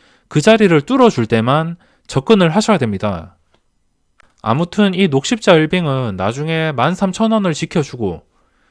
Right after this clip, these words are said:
아니면은 종가 기준으로 종가의 만 삼천 원 이상에서 마감해서 뭐 시간의 거래까지 떨어지지 않는다면 그 뒤로부터 매매를 적극적으로 노려볼 수 있겠습니다.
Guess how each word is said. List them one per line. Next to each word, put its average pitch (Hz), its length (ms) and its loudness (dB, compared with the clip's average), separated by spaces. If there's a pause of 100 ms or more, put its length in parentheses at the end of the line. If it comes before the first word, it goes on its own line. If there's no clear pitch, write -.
(140)
아니면은 170 500 0
종가 214 360 0
기준으로 139 760 -4 (560)
종가의 175 420 0
만 131 200 -2
삼천 180 360 -4
원 170 120 -2
이상에서 147 560 -4
마감해서 123 800 -2 (500)
뭐 101 120 -10
시간의 196 400 0
거래까지 123 420 -4
떨어지지 202 460 0
않는다면 117 760 -6
그 165 160 -2
뒤로부터 165 640 0
매매를 120 640 0 (400)
적극적으로 151 920 0 (180)
노려볼 123 380 2
수 110 120 -8
있겠습니다. 95 720 -8